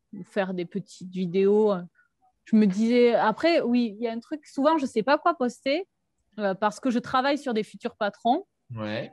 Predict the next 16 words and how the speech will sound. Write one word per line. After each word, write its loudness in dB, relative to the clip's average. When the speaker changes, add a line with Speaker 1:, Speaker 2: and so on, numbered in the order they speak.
Speaker 1:
Et 2
que, 4
bon, 4
des 4
fois, 2
je -4
mets 0
des -4
petits -8
indices -2
sur -4
les -2
futurs -16
patrons, -2
mais 0
comme, 0